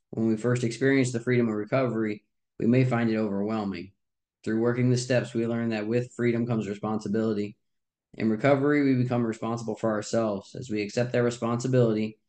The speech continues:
we see how the fourth tradition encourages us to act responsibly as groups and as a fellowship. Um, yeah, I'm not gonna have a whole lot right off rip 'cause I like to digest that. Um, but I, I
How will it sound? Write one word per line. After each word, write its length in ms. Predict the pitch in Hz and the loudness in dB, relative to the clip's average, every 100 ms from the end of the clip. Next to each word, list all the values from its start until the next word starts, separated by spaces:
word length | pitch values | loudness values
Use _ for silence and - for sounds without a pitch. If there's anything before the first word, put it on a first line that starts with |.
| _ _ - | _ _ -6
we 120 | 120 | -4
see 200 | 113 131 | 2 4
how 140 | 127 | 4
the 80 | 113 | 2
fourth 280 | 117 123 123 | 0 0 0
tradition 440 | 120 113 113 107 | -2 -2 -2 -2
encourages 600 | 107 104 113 117 110 107 104 | -4 -2 0 0 0 -2 -4
us 160 | 107 | -4
to 100 | - | -2
act 240 | 107 113 110 | -2 -2 -4
responsibly 800 | 101 110 110 110 101 98 98 | -6 -2 -2 -2 -4 -2 -2
as 140 | 92 98 | -4 -4
groups 400 | 104 113 113 95 | -4 -4 -4 -6
and 180 | 107 107 | -4 -4
as 120 | 95 | -4
a 120 | 87 | -6
fellowship. 580 | 101 101 95 - 92 92 _ _ _ _ _ _ _ _ _ _ _ - | -4 -4 -4 -8 -10 -12 _ _ _ _ _ _ _ _ _ _ _ -10
Um, 200 | 117 117 - - | -6 -6 -8 -6
yeah, 160 | 117 | -2
I'm 80 | 127 | 2
not 140 | 127 127 | 2 0
gonna 160 | 110 | -2
have 120 | 117 | -2
a 80 | 104 | -2
whole 200 | 113 107 | -2 -2
lot 240 | 107 107 104 | -2 -2 -2
right 140 | 101 | -2
off 180 | 101 - | -4 -4
rip 320 | 110 110 - | -6 -6 -6
'cause 140 | - - | -12 -12
I 120 | 101 - - | -12 -14 -8
like 220 | 104 101 | -8 -6
to 200 | 101 101 - _ _ - | -12 -12 -18 _ _ -4
digest 520 | 98 95 104 101 - | -4 -2 -2 -4 -4
that. 320 | 95 98 - - _ _ _ - | -4 -4 -8 -14 _ _ _ -6
Um, 500 | 107 101 95 95 - - - _ _ _ _ _ _ _ - | -2 -2 -4 -8 -16 -20 -20 _ _ _ _ _ _ _ -10
but 260 | 101 123 | 0 4
I, 240 | 120 110 - | 4 2 0
I 240 | 117 117 | -4 -6